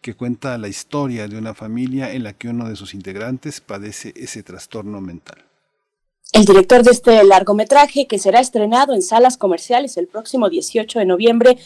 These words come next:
Speaker 2: ha señalado que el tema de la esquizofrenia terminó siendo el eje dramático de la película. Para ello, realizó un trabajo que lo llevó a visitar el Hospital Psiquiátrico Fray Bernardino,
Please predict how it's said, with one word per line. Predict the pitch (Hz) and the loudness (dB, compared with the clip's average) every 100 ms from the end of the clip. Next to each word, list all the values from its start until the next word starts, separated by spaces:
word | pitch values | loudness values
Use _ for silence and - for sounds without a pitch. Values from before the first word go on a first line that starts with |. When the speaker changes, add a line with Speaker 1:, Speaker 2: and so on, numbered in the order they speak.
| _ | _
Speaker 2:
ha | - | -8
señalado | 214 254 240 240 269 262 | -2 2 4 4 4 0
que | 208 | -4
el | 190 | -4
tema | 226 226 | -4 -4
de | 208 | -2
la | 190 | -2
esquizofrenia | 180 - 190 185 226 247 247 247 - _ - | -6 -10 -12 -6 2 4 4 0 -2 _ -2
terminó | 185 190 214 | 0 2 -2
siendo | 226 247 233 233 | 0 2 4 4
el | - 202 | 2 0
eje | 208 233 | 0 0
dramático | 202 185 208 226 226 - | 2 2 0 -2 -4 2
de | 170 | 2
la | 170 | 2
película. | - 233 277 233 165 _ _ - | 0 -2 0 0 0 _ _ -4
Para | 170 | 2
ello, | 180 208 262 | 2 4 2
realizó | 226 175 - 233 233 | 2 0 2 0 0
un | 220 | -2
trabajo | 214 196 214 254 | -2 -2 -2 -4
que | 202 | -2
lo | |
llevó | 170 170 170 202 | -2 -2 0 0
a | |
visitar | 196 - 175 202 208 - | 0 -8 -4 0 0 0
el | 170 | -4
Hospital | - - 196 | -6 -6 -6
Psiquiátrico | 196 190 196 190 190 185 165 | -6 -4 -2 -2 -2 2 2
Fray | - 185 190 - - | 0 0 0 0 -2
Bernardino, | 185 180 349 175 254 247 220 | -2 0 -2 0 2 2 0